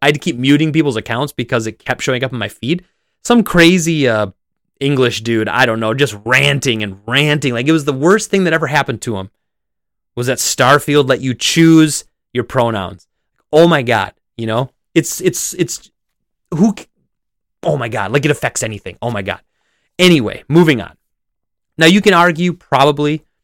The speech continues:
that maybe you feel like you don't agree with that. All I know is that it gives people options, and there's nothing wrong with that. Nothing wrong with giving people options. And, you know, I don't think there's anything wrong with wanting people to show you the respect and address you how you want to be addressed.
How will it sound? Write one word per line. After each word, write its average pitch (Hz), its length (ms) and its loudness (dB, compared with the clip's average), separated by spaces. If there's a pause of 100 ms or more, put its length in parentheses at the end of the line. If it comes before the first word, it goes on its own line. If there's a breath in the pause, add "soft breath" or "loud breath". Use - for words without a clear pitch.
(120)
that 127 140 -4
maybe 139 340 0
you 131 160 -4
feel 135 400 -2
like 113 380 -4 (340)
you 135 160 -2
don't 135 200 2
agree 123 420 -2
with 165 260 -2
that. 170 340 -4 (380)
All 156 180 6
I 175 140 2
know 175 320 -2
is 139 200 -4
that 127 260 0
it 131 120 -8
gives 147 180 0
people - 280 -6
options, - 600 -10 (240)
and 139 80 -4
there's 127 120 -2
nothing 143 380 -2
wrong 95 240 -8
with - 140 -20
that. - 200 -20 (240)
Nothing 139 380 0
wrong 117 180 0
with 110 120 -10
giving 113 200 -6
people - 240 -12
options. - 540 -12
And, 147 340 -2
you 160 80 4
know, 170 80 2
I 147 140 0
don't 170 120 0
think 165 120 -4
there's 151 120 -2
anything 151 320 -2
wrong 117 380 -4 (380)
with 139 260 0 (420)
wanting 143 540 2
people 139 380 -6
to 120 520 -4
show 139 280 2
you 151 220 2
the 151 100 -2
respect 123 500 -4
and 131 100 -6
address 120 360 -2
you 127 80 -6
how 120 80 -2
you 123 140 -4
want 117 120 -2
to 101 40 -10
be 104 100 -10
addressed. - 480 -14